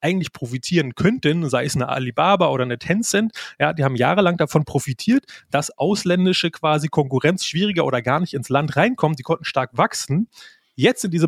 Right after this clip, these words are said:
Unternehmer beispielsweise dem chinesischen Staat oder der Regierungsführung dort so mächtig oder zu mächtig geworden, dass dort ja auch alle möglichen Diskussionen, ähm, das ist, läuft jetzt ja auch schon seit Monaten oder, oder noch länger,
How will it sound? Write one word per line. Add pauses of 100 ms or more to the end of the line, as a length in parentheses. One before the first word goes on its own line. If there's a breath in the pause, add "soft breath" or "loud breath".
Unternehmer
beispielsweise (340 loud breath)
dem
chinesischen
Staat
oder
der
Regierungsführung
dort (460 soft breath)
so
mächtig
oder
zu
mächtig
geworden, (280 loud breath)
dass
dort
ja
auch
alle
möglichen
Diskussionen,
ähm,
das
ist,
läuft
jetzt
ja
auch
schon
seit
Monaten
oder,
oder
noch
länger,